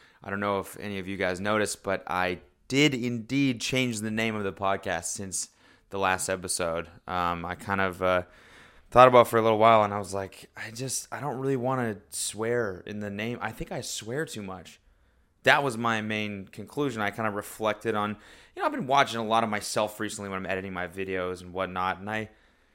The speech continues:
I swear a lot. I do. I swear a lot, and a lot of my humor, like, kinda relies on the, on the swearing. So I'm like, you know, I even have a swear word in the name of my fucking podcast. See, there we go again. See? There we go again. And so I was like, you know, I might,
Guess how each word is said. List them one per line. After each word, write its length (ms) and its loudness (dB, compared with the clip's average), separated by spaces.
I 40 -6
swear 400 6
a 60 8
lot. 380 0
I 80 -2
do. 280 6
I 60 -2
swear 280 0
a 40 2
lot, 160 4
and 80 -2
a 60 -4
lot 120 2
of 60 0
my 140 2
humor, 560 -2
like, 180 -2
kinda 160 -2
relies 560 2
on 160 -6
the, 280 -6
on 100 -6
the 80 -8
swearing. 600 0
So 180 -2
I'm 160 -2
like, 220 -2
you 80 -4
know, 80 -4
I 140 -2
even 200 -4
have 160 -4
a 40 -12
swear 280 -2
word 140 0
in 40 -4
the 80 -4
name 200 -4
of 80 -6
my 80 -2
fucking 360 -4
podcast. 460 -4
See, 140 -6
there 100 0
we 80 -2
go 80 0
again. 280 -4
See? 360 -4
There 140 -2
we 80 -2
go 140 -2
again. 260 -4
And 100 -10
so 100 4
I 40 6
was 100 2
like, 160 2
you 140 2
know, 80 6
I 180 4
might, 300 2